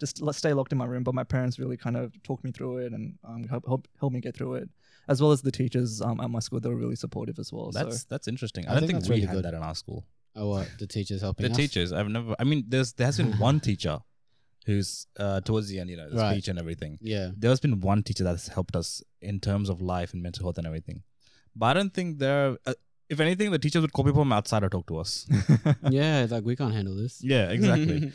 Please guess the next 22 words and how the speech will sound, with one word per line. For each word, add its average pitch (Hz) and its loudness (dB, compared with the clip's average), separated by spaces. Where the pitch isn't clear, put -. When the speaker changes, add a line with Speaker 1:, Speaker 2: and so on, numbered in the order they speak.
Speaker 3:
<laughs> - -14
Speaker 2:
And 127 2
specifically, 151 2
they 113 6
wouldn't, 127 -2
they 117 6
wouldn't 156 2
call 139 2
us, 135 0
they 120 0
wouldn't 156 0
call 135 -2
people 127 0
from 117 -2
outside 101 -2
to 101 -2
handle, 95 -6
like, 98 -6
our 107 0
mental 107 -2
health 95 -4
issues. 85 -8